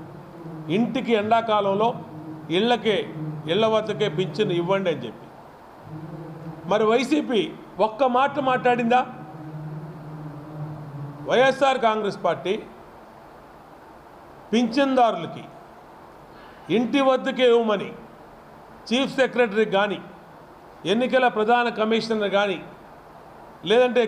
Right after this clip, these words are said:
కేంద్ర ఎన్నికల ప్రధాన కమిషనర్ కానీ ఒక్క మాటన్నా అడిగిందా అని అడుగుతా ఉన్నా. అంటే నీకు రాజకీయ ప్రయోజనాలే ముఖ్యం జగన్మోహన్ రెడ్డికి. ప్రజల ము-, ప్రజల ప్రయోజనాలు, ప్రజల ఇబ్బందులు, ప్రజల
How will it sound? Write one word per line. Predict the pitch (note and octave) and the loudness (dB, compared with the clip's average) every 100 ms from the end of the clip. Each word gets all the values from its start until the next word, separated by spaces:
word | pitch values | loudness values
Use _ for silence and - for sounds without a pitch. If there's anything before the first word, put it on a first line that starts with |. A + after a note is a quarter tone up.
| A3 | 2
కేంద్ర | A3 B3 B3 A#3 | 2 4 4 4
ఎన్నికల | A3+ A3+ G#3+ | 2 0 0
ప్రధాన | G#3 A3 A3 G#3+ | 2 2 2 0
కమిషనర్ | G#3+ G#3+ F3 G3+ F3+ | 2 0 0 -2 2
కానీ | F#3+ F#3+ - - - - - - E3 | 2 0 -8 -18 -20 -20 -20 -6 -2
ఒక్క | - - B3 G#3 | -2 2 2 4
మాటన్నా | G#3+ B3 B3+ B3 A#3 | 2 2 2 2 2
అడిగిందా | G3+ G3 G3+ F#3 G#3+ | 0 -2 -2 2 2
అని | G#3 | 0
అడుగుతా | F3 E3+ D#3+ | -4 -2 -2
ఉన్నా. | C#3 B2+ - - - - - - - - - B2+ | -2 -8 -14 -20 -20 -20 -20 -20 -20 -20 -12 -6
అంటే | D3+ B3 C#4+ - - - - - - - - G2+ | 0 2 0 -8 -20 -20 -20 -20 -20 -20 -18 -4
నీకు | D#3 G#3+ G#3+ E3 | -2 0 2 2
రాజకీయ | F#3+ F3+ - A#3 A3+ | 2 0 -2 -2 2
ప్రయోజనాలే | A3 A3 G#3+ G#3+ G#3+ A#3 G#3+ | 4 4 2 0 2 2 0
ముఖ్యం | - G#3 E3 C3+ | -2 0 0 0
జగన్మోహన్ | E3+ F3+ F3 D3+ C#3+ | -2 0 0 0 -2
రెడ్డికి. | A#2 A2 - - - - - - - - - - - - - | -8 -14 -18 -20 -20 -20 -20 -20 -20 -20 -20 -20 -20 -20 -6
ప్రజల | D#3 F#3 B3 B3+ | -2 2 4 4
ము-, | A#3+ - - | 2 -2 -4
ప్రజల | G3+ G3+ B3 A#3+ | 0 4 4 4
ప్రయోజనాలు, | A#3+ A#3+ A#3 A3 A3+ A#3 B3 - - - - - - - - | 6 6 4 2 2 2 0 -6 -18 -20 -20 -20 -20 -20 -2
ప్రజల | F3+ G3 A#3+ A#3 | 0 2 4 2
ఇబ్బందులు, | E3 A3+ A#3 A#3 A3+ A3 - - - - | 2 0 2 4 2 0 -4 -16 -12 -2
ప్రజల | F3+ A3 | 0 4